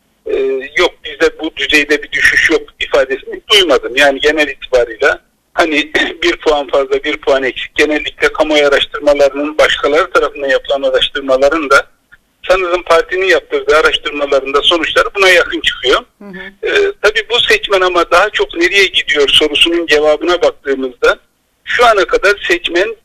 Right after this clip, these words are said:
Speaker 1: e, mevcut Türkiye'de kurulu partilere çok yoğun bir gidiş içerisinde değil. Yani o araştırmanın yapıldığı tarih itibarıyla söylüyorum.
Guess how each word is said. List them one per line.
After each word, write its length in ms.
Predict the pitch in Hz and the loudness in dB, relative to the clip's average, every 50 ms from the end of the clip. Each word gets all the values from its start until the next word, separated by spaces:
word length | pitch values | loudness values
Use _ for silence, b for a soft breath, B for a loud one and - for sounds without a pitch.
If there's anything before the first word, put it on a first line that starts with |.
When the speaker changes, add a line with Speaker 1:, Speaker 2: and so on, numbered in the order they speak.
| _ _ _ _ - | _ _ _ _ -4
Speaker 1:
e, 240 | - 151 156 156 151 | 0 0 2 2 2
mevcut 520 | 151 156 165 180 180 - 185 208 208 - - | 2 2 0 0 0 -2 -4 -4 -4 -2 -2
Türkiye'de 580 | - 175 170 - - 170 160 156 - - - | -4 -4 -4 -4 -2 -2 0 0 -2 -6 -8
kurulu 340 | - - 170 170 180 196 202 | -8 -8 -6 -4 -2 -4 -2
partilere 600 | - 185 165 156 151 - 156 147 156 170 190 208 - | 0 0 0 0 0 -4 -6 -4 -2 0 0 -2 -2
çok 300 | - - 180 - - - | -2 -2 -2 -2 -2 -2
yoğun 240 | 170 175 185 190 180 | -2 0 0 -2 -4
bir 160 | 165 156 - | -6 -8 -6
gidiş 340 | - - - 175 - - - | -8 -8 -6 -4 -4 -2 -2
içerisinde 600 | - - - 427 440 - - 349 185 208 202 - | 0 0 0 -2 -2 -6 -8 -4 -2 0 0 0
değil. 260 | 165 151 143 - 131 - | 0 -2 -2 -6 -4 0
Yani 220 | 135 139 139 135 | 0 0 0 0
o 180 | 135 143 143 143 | 0 0 2 2
araştırmanın 560 | 143 143 139 139 - - 147 143 143 143 139 139 | 2 2 2 0 -2 -4 -4 -2 -2 -2 -2 0
yapıldığı 480 | 135 131 131 - 143 135 - 139 127 - | 0 0 0 -2 -4 -4 -2 -2 -2 2
tarih 300 | 143 131 131 131 139 143 | 2 2 2 2 0 -4
itibarıyla 600 | 139 - - - 120 117 113 - - - - - | -10 -8 -2 0 2 2 2 0 -4 -6 -4 -4
söylüyorum. 540 | - - 113 110 - 117 120 - - - | -4 -4 -6 -6 -8 -8 -8 -8 -8 -10